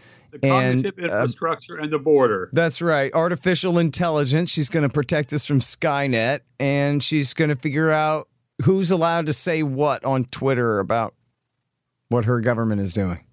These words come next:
Speaker 1: Well, this is, this is a fascinating thing, and it's, it's great how Shellenberger and Matt T-, uh, uh,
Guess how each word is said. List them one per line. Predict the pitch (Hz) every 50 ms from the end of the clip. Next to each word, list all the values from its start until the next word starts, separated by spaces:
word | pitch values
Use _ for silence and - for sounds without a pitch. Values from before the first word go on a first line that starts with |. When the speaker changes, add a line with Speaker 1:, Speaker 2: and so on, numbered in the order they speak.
| _ _ _ _ _ _ _ _ _ _ _ _ _ _ _ _ _ _ _ _ _
Speaker 1:
Well, | - 196 202 190 170 151 - -
this | 196 220 240 247 240 - 285
is, | 254 - - - 175
this | 220 220 220 262
is | 226 233
a | 208 143
fascinating | - 156 160 160 165 - - 151 139 127 123
thing, | - - 123 117 117 127
and | 127 127 131 -
it's, | 143 143 139 135 -
it's | 143 131 131
great | - 156 165 180 175 127
how | 131 143 143 135 123
Shellenberger | - - - 147 165 165 151 131 143 143 135 143 147 147 139
and | 120 117 117 - -
Matt | 117 131 135 127 -
T-, | - 127 131 - -
uh, | 120 120 123 - - 117 110 - -
uh, | 107